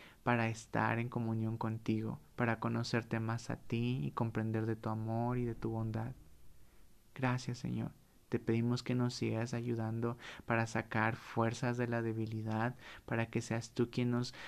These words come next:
supla nuestras necesidades, nos sustente con su mano poderosa y que su presencia nos acompañe en todo momento. Gracias, Señor, por esta oportunidad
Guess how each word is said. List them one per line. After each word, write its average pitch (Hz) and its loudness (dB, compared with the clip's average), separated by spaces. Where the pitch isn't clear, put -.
supla 127 2
nuestras 127 2
necesidades, 113 0
nos 117 -2
sustente 113 -2
con 123 -2
su 123 -2
mano 113 -2
poderosa 113 0
y 117 -2
que 120 -2
su - -6
presencia 117 -2
nos 123 -2
acompañe 120 -2
en 117 -4
todo 110 0
momento. 110 -2
Gracias, 123 2
Señor, 113 0
por 113 2
esta 113 0
oportunidad 110 -2